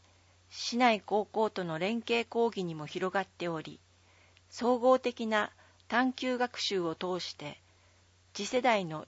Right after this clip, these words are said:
地域づくりを担う人材育成に発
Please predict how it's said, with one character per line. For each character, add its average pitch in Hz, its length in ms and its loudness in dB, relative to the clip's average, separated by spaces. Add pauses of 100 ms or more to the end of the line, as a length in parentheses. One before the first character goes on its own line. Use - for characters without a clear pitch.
地 262 220 -4
域 262 140 -4
づ 254 140 -6
く 247 140 -2
り 202 120 0
を 185 100 0
担 180 320 0
う 196 80 -4
人 220 280 -2
材 233 220 0
育 - 120 -12
成 175 320 -6
に 151 220 -10 (260)
発 - 200 -10